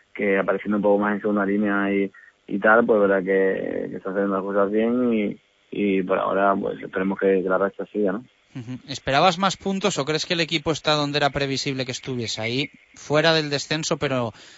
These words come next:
Speaker 2: pero en la pelea de la permanencia?
Speaker 1: Bueno, yo creo que, que algún pun-, punto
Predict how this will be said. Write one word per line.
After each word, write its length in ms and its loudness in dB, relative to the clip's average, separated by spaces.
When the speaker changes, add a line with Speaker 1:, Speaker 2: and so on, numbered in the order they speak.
Speaker 2:
pero 220 0
en 140 -2
la 80 2
pelea 260 2
de 80 4
la 100 2
permanencia? 640 -6
Speaker 1:
Bueno, 360 6
yo 160 8
creo 180 8
que, 1080 6
que 60 2
algún 200 4
pun-, 260 0
punto 240 -2